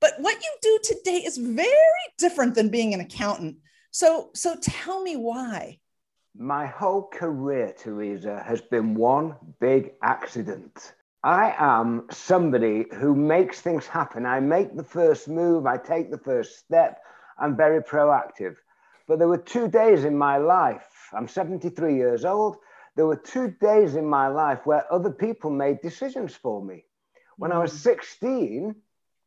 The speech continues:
Speaker 2: the headmaster at Bury Grammar School, Bury is a small town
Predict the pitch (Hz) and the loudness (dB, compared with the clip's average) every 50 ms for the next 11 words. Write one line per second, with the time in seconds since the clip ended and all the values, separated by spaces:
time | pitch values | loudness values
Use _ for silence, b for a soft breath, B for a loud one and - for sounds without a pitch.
0 | _ _ _ _ _ - - 165 160 165 185 196 - 202 180 156 123 - - - | _ _ _ _ _ -6 -4 -2 0 0 0 0 -2 -4 -4 -4 -4 -6 -8 -8
1 | 120 120 123 120 107 90 139 147 175 185 180 123 160 160 135 131 135 117 - - | -6 -6 -6 -6 -4 -2 0 2 2 2 2 0 0 -2 -2 -2 -2 -6 -8 -8
2 | - 127 135 127 104 87 139 143 151 151 151 143 131 117 98 131 123 117 107 - | -6 -6 -6 -4 -4 -4 -2 0 0 2 2 0 0 -2 -4 -6 -6 -6 -8 -10
3 | - - 143 143 143 143 135 - - 135 127 127 127 127 123 | -12 -8 -6 -4 -4 -4 -4 -6 -6 -6 -4 -4 -4 -6 -8